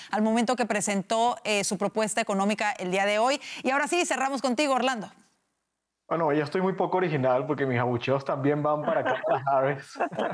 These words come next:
Speaker 2: Pero, eh, por su plan económico que el expresidente Trump llamó de manera muy acertada el plan Maduro.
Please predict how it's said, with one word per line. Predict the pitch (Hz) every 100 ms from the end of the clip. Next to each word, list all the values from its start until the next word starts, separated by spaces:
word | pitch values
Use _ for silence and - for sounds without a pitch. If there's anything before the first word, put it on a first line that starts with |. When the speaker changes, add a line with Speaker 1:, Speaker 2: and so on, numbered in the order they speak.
| - 320 _ - 381 440
Speaker 2:
Pero, | 208 202 190 202 - - - -
eh, | 185 180 175 170 185
por | 185 160
su | 180 -
plan | 180 185 202 196
económico | 208 180 160 160 170 180 185 180 180
que | 165 165 180
el | 151 135
expresidente | 123 - 135 123 127 123 156
Trump | 143 147 151 156
llamó | 143 123 127
de | 139
manera | 139 123 131
muy | 131 135
acertada | 131 120 123 123 135
el | 147 127
plan | 131 131 127 -
Maduro. | 131 131 180 98 -